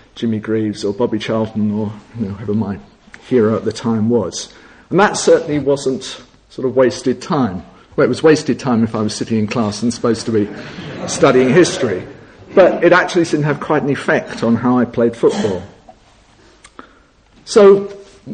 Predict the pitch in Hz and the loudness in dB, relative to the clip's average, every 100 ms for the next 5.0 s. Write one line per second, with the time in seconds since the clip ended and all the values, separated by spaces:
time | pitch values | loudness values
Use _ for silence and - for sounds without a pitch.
0 | - - - - - _ - - _ - | -16 -20 -20 -20 -20 _ -20 -20 _ -20
1 | _ - 175 - 143 135 139 143 139 120 | _ 2 2 4 0 2 2 0 0 0
2 | 117 139 131 - 95 - - - - 120 | 0 2 2 0 -6 -8 -14 -12 -2 0
3 | 110 101 110 - 101 107 - - - _ | 0 -2 -8 -12 -8 -8 -8 -18 -20 _
4 | _ _ _ - 127 107 95 92 85 95 | _ _ _ -2 0 0 -2 -8 -12 -16